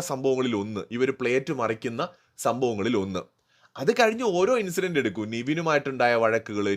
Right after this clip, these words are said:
നിവിൻ വെള്ളം കോരി ഒഴിച്ച സംഭവം ആയിക്കോട്ടെ, പലതിലും ആദിലയും നൂറയും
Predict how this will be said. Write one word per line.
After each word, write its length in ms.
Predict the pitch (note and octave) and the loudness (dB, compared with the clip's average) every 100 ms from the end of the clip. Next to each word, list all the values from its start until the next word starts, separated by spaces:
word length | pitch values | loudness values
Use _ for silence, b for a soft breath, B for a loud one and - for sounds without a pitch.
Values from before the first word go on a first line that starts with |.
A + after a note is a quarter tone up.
| A2 | 0
നിവിൻ 200 | C3 C3 | -2 0
വെള്ളം 320 | A2+ A2+ C#3+ E3+ | 0 2 0 0
കോരി 200 | E3 D3+ | 2 2
ഒഴിച്ച 260 | B2 G#2 A#2 - | 2 2 0 0
സംഭവം 260 | A2 G#2+ G#2 | -4 0 2
ആയിക്കോട്ടെ, 400 | G2 F#2+ E2+ G2 F#2+ b b - | 2 -2 -2 -4 -4 b b 2
പലതിലും 560 | D#3+ G#3 C4 A#3+ F3 G3 - C3+ | 4 6 4 2 -2 -4 -2 0
ആദിലയും 340 | C#3+ E3+ F#3 | 2 0 0
നൂറയും 320 | C#3+ C3 B2+ | 0 0 -2